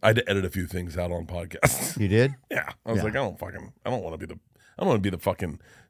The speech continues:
Speaker 1: the fire starter between this thing."
Speaker 2: Yeah.
Speaker 1: You gonna fucking say that out loud? I was like,
Speaker 2: We can edit this out. It was just, he's been,
Speaker 1: Nope.
Speaker 2: it's been, a
Speaker 1: Don't.
Speaker 2: <laughs>
Speaker 1: Don't.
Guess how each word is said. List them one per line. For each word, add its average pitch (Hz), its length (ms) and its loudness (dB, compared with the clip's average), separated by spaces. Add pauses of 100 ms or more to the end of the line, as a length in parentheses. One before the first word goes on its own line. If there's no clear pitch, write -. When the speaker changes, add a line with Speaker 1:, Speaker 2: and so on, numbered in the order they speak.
(140)
Speaker 1:
the 92 200 -6
fire 104 320 4
starter 101 320 2
between 92 320 -4
this 127 140 0
thing." 98 340 -6 (160)
Speaker 2:
Yeah. 98 280 6 (120)
Speaker 1:
You 107 80 2
gonna 107 100 2
fucking 113 240 0
say 107 140 0
that 104 120 2
out 98 100 -2
loud? 110 220 4
I 107 40 2
was 107 120 -2
like, 95 200 -4 (960)
Speaker 2:
We 135 140 10
can 220 160 2
edit 143 200 8
this 170 180 2
out. 117 160 6
It 135 80 2
was 127 100 2
just, 165 160 2
he's 170 120 -2
been, 180 100 8
Speaker 1:
Nope. - 240 12 (160)
Speaker 2:
it's - 180 -2
been, 135 200 4
a 113 120 0
Speaker 1:
Don't. 135 300 8 (420)
Speaker 2:
<laughs> - 440 -16
Speaker 1:
Don't. 139 320 8